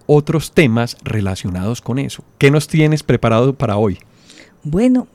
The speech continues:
Speaker 2: mm, toda guerra es amoral. Toda guerra, eh, se basa en falsedades y mentiras y en una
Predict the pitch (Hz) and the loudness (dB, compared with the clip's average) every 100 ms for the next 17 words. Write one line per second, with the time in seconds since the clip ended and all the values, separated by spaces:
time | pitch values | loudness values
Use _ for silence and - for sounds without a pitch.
0 | 294 196 196 185 185 180 175 - _ - | 0 2 4 4 4 2 0 -4 _ -2
1 | 220 240 240 190 196 285 - _ - - | 0 0 0 -4 -4 -10 -14 _ -14 -4
2 | 190 170 151 185 - - _ _ _ - | -2 -2 -4 -8 -10 -20 _ _ _ -20
3 | - _ _ - 190 214 214 202 185 247 | -20 _ _ -2 0 2 2 0 0 -4
4 | 269 285 - 170 156 156 180 180 180 - | -6 -8 -8 -6 -6 -6 -6 -4 -4 -4
5 | 202 208 175 165 175 - 175 170 185 - | -6 -6 -8 -6 -6 -4 -4 -4 -4 -4
6 | 170 165 160 - 214 208 247 - - - | -4 -4 -4 -2 -2 0 -4 -8 -12 -2
7 | 185 185 175 180 185 185 190 202 202 202 | 2 2 2 2 2 2 2 2 2 2
8 | 202 | -2